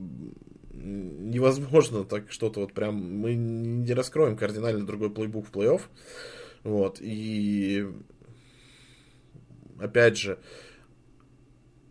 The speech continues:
комбинации тоже нужно наигрывать, наигрывать с реальным соперником и в течение всего сезона. Вот, э, и...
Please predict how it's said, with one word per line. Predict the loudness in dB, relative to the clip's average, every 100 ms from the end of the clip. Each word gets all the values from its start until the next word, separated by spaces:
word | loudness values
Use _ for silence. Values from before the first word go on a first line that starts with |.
| -20 -20 -20 -12 -4
комбинации | 0 2 4 4 2
тоже | 2 2 2
нужно | 0 0
наигрывать, | 0 0 0 4 4 4
наигрывать | 2 -2 0 0
с | 2
реальным | 2 2 -2
соперником | -2 0 2 0 -2 -6
и |
в | -6
течение | -6 -4 -2
всего | -4 -2 -4
сезона. | -4 -4 -4 -4 -12 -16 -14 -14 -10 0
Вот, | 4 2 0
э, | 0 2 4 4 2 2 0 -4 -6
и... | -4 -2 -2 -4